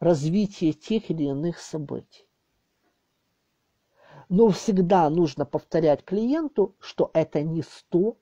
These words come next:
процентов. Оно может быть так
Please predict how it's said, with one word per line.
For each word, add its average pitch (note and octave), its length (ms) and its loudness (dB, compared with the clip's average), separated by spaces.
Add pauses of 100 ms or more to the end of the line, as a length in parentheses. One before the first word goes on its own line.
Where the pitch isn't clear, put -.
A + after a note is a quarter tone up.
процентов. - 680 -10 (1600)
Оно F3+ 360 6
может C#3+ 380 -2
быть C3+ 340 -4 (180)
так - 480 0